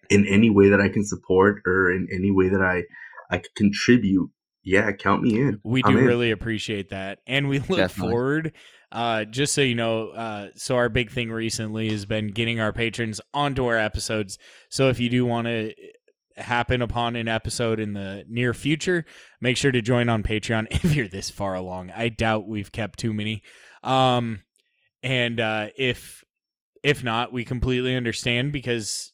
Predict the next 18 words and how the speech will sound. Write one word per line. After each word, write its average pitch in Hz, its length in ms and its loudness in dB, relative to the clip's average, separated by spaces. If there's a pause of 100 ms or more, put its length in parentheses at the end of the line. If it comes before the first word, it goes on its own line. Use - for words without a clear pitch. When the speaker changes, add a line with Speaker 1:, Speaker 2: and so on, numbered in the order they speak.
Speaker 2:
you 143 100 -6
know, 139 100 -2
it's 127 120 -4
a 131 40 -2
monetary 123 480 0
contribution 107 680 -6
to 107 60 -4
become 98 380 -8
that. 113 240 -6 (400)
Uh, 107 300 -2
so 131 220 2
if 120 100 -2
you 113 240 -2 (120)
aren't 139 320 0
Speaker 3:
Three 143 160 4
dollars. 127 140 6
Speaker 2:
wanting 127 240 2
to, 123 580 4